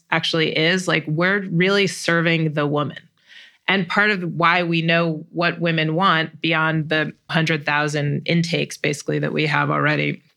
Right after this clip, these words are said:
of what women are complaining about, what their symptoms are, is that we're in it too. We're really trying, out here trying to solve our own problems. You know, we're, we're in the age group we're dealing with all of the things. And one of the things that we've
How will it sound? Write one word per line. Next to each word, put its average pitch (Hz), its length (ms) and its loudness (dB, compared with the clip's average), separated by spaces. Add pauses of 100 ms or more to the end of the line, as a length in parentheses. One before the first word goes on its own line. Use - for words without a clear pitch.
(440)
of 170 100 0
what 170 200 -2
women 170 280 2
are 156 360 0
complaining 180 460 0
about, 156 220 2
what 156 120 0
their 156 120 -2
symptoms 175 480 0
are, 156 260 0 (340)
is 175 120 2
that 202 200 0
we're 196 160 2
in 269 140 0
it 247 160 -2
too. 285 260 0 (140)
We're 175 260 2
really 240 320 2
trying, 202 460 0
out 190 180 2
here 196 180 0
trying 180 360 0
to 180 100 -4
solve 175 400 0
our 165 140 4
own 214 240 0
problems. - 600 -8
You 160 100 0
know, 165 140 2
we're, 175 280 0 (340)
we're 160 160 0
in 208 220 2
the 208 60 2
age 214 400 0
group 214 320 0 (400)
we're 165 540 0 (120)
dealing 208 360 2
with 214 140 0
all 196 240 2
of 185 60 0
the 180 120 0
things. 185 720 2
And 165 320 0
one 180 200 2
of 185 80 2
the 175 100 0
things 165 320 0
that 147 160 0
we've 151 400 -2